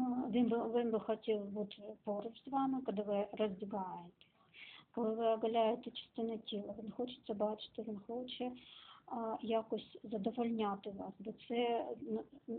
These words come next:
надає, стверджує його, а, міцні наміри, і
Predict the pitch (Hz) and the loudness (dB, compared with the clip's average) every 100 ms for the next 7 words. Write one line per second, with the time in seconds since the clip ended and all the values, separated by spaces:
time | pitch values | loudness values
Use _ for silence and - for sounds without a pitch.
0 | 233 233 226 226 226 247 254 247 - 233 | -4 -2 0 0 0 0 0 -2 -2 0
1 | 233 226 220 208 220 202 214 - - - | 0 2 0 2 -2 0 -4 -4 -20 -20
2 | - - 214 214 196 202 233 247 247 - | -20 -10 -6 -4 -2 -4 -6 -8 -14 -18
3 | _ 277 233 - 247 226 - 214 208 220 | _ -6 -6 -4 0 0 2 2 4 8
4 | 269 269 277 285 247 | 8 8 8 4 2